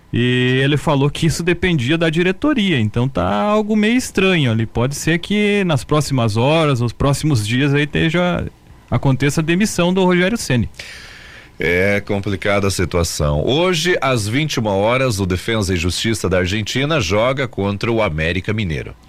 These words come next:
Speaker 1: A Liga dos Campeões da Europa, quartas de final, jogos de volta. Ontem, o Chelsea da Inglaterra perdeu para o Real Madrid da Espanha por dois a zero.
Speaker 2: No jogo de ida, o Real Madrid já havia vencido por dois a zero também e se classificou.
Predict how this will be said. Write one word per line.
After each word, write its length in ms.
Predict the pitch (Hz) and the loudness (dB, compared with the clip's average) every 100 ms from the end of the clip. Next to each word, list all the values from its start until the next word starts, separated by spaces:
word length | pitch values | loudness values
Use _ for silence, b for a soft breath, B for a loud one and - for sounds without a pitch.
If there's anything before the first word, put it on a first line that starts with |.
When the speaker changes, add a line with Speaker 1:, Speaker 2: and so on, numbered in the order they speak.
| B | B
Speaker 1:
A 200 | - 131 | -2 2
Liga 240 | 139 202 202 | 2 2 0
dos 160 | 175 | 0
Campeões 440 | 180 165 156 156 139 | 0 -2 0 0 2
da 80 | |
Europa, 400 | 139 131 180 190 | 2 2 0 -2
quartas 400 | - 151 160 143 | -2 0 0 -2
de 80 | 127 | -4
final, 360 | - 123 139 143 | -2 0 2 2
jogos 300 | 127 127 117 | 0 -2 -2
de 100 | 123 | -2
volta. 400 | 107 139 165 143 | 0 0 0 0
Ontem, 460 | 127 165 180 190 | 0 0 0 0
o 80 | 175 | 0
Chelsea 480 | - 147 175 180 - | -2 0 0 0 -4
da 120 | 113 | -2
Inglaterra 500 | 107 107 107 135 160 | 0 0 0 0 0
perdeu 420 | 165 165 139 143 165 | 0 0 0 0 0
para 160 | 156 | 0
o 60 | 139 | 2
Real 220 | 143 160 | 2 0
Madrid 340 | 147 117 147 | 0 0 0
da 80 | 143 | 0
Espanha 420 | 117 - 139 165 | -2 -2 0 0
por 140 | 165 170 | 0 0
dois 240 | 147 185 | 2 2
a 80 | 196 | 2
zero. 260 | 123 98 - | 2 0 0
Speaker 2:
No 100 | 165 | 0
jogo 280 | 123 117 131 | 0 0 0
de 140 | 127 | 0
ida, 400 | 120 196 175 113 | 2 2 2 2
o 160 | 87 80 | 0 0
Real 220 | 107 117 | 0 0
Madrid 440 | 104 87 117 135 | 0 -2 -2 -2
já 220 | 87 123 | 0 0
havia 320 | 151 82 139 127 | -2 -2 -4 -2
vencido 460 | 92 - 139 156 | -4 -2 -2 -2
por 180 | - 92 | 0 -4
dois 320 | 69 170 175 | 0 -2 0
a 80 | 107 | -2
zero 220 | 95 95 | 0 -2
também 380 | 101 113 113 180 | -2 -2 -2 -2
e 40 | |
se 160 | - 85 | -4 -6
classificou. 840 | - 101 - - 147 - 98 67 | -2 -2 -2 -2 -4 -2 -2 -2